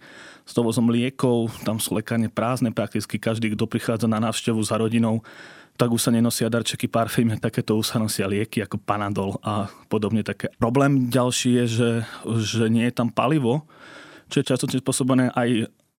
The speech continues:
kurzom, teda neplatí sa dovážať, ale aj tým, že v Libanone je dotovaná cena za benzín a oplatí sa pašerákom nakúpiť v Libanone a potom to previesť do Sýrie, kde, kde to dostanú päťnásobok.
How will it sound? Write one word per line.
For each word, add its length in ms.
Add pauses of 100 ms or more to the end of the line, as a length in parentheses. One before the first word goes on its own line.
kurzom, 480
teda 260
neplatí 380
sa 320
dovážať, 480
ale 240
aj 160
tým, 260
že 380
v 180
Libanone 480
je 200 (720)
dotovaná 640
cena 160
za 160
benzín 420 (300)
a 420 (380)
oplatí 320
sa 320
pašerákom 560
nakúpiť 500 (540)
v 100
Libanone 380
a 160
potom 240
to 80
previesť 360
do 120 (160)
Sýrie, 480
kde, 240
kde 400
to 80
dostanú 320
päťnásobok. 800